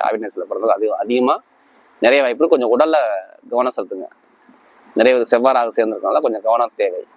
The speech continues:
நண்பர்கள், பழக்க வழக்கம், ஃப்ரெண்ட்ஷிப், செவ்வாறாக சேர்ந்தது கொஞ்சம் ப-,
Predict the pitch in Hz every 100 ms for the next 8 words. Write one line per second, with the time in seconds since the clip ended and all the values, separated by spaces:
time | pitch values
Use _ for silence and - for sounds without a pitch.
0 | - 117 117 117 113 - 107 117 101 110
1 | 107 110 107 107 - 117 120 120 110 -
2 | 107 151 156 110 92 98